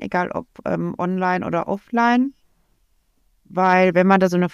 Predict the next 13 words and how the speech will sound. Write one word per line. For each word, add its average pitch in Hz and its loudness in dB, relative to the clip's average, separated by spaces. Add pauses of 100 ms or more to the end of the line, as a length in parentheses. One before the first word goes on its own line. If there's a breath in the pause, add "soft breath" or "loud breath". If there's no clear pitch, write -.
(400)
Ru-, 190 2
Vorstellungsrunde 240 2
macht 233 -2
oder 180 0
Blitzlicht 202 -4
bei, 208 0
ähm, 202 0
Neurodivergenten 208 -2
ist - -6
auch 185 -6
immer 190 0
sehr 180 -2
gefährlich, 202 -2